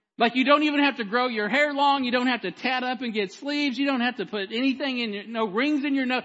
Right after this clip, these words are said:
You don't have to do anything crazy like that. Not that that's crazy anymore. That's normal. Right? That's the norm. It used to be the cool, you know, I was looking back at some hippie thing just yesterday, you know, the Jesus movement and these guys, long hair, you know, they were all being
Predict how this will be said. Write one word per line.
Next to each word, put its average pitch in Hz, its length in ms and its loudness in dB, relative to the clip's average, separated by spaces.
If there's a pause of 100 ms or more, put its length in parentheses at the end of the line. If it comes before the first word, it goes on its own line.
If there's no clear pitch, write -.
(180)
You 254 100 0
don't 320 120 6
have 311 60 -2
to 311 60 2
do 277 60 2
anything 285 300 2
crazy 277 440 0
like 208 280 0
that. 208 300 0 (140)
Not 175 140 -6
that 160 80 -16
that's 151 180 -6
crazy 196 260 -6
anymore. 147 220 -8
That's 151 140 -14
normal. 160 340 -8 (3250)
Right? 165 100 -8
That's 214 160 -6
the 214 100 -2
norm. 185 440 -2 (1120)
It - 80 -16
used 196 180 -12
to 180 60 -12
be 175 120 -4
the 156 100 -6
cool, 185 220 -6
you 175 120 -2
know, 131 80 -6 (100)
I 180 60 -6
was 175 120 -6
looking 175 240 -6
back 160 220 -4
at 147 60 -14
some 151 160 -10
hippie 160 320 -12
thing 131 240 -8
just 156 180 -12
yesterday, 127 500 -10 (380)
you 131 120 -8
know, 131 80 -8
the 135 80 -10
Jesus 147 420 -10
movement 147 320 -6
and 139 100 -10
these 139 140 -10
guys, 139 280 -10
long 139 300 -10
hair, 143 100 -10
you 127 100 -8
know, 131 60 -6
they 135 80 -6
were 131 100 -8
all 135 100 -10
being 127 300 -8